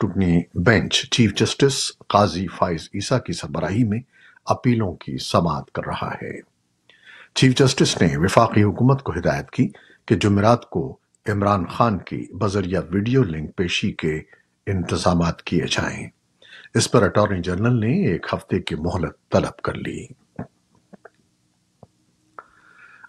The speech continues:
امریکہ پاکستان انسداد دہشت گردی ڈائیلاگ کی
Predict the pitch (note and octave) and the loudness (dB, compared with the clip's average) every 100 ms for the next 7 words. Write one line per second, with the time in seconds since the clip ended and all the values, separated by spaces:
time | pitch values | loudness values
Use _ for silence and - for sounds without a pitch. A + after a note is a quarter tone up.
0 | - C3 C3 D#3+ - F#3 F3 A#2 - A#2+ | 2 6 6 4 4 2 4 4 4 4
1 | B2+ E2+ C2+ D#2+ A#2 B2 A2 - B2+ C#3+ | 4 4 2 2 6 6 4 4 4 4
2 | B2+ A2+ - F#2 A2+ A#2 B2 G2+ F#2+ F2 | 2 2 0 0 0 2 0 2 0 4
3 | A2 A#2+ - F2+ - | 2 0 -6 -8 -8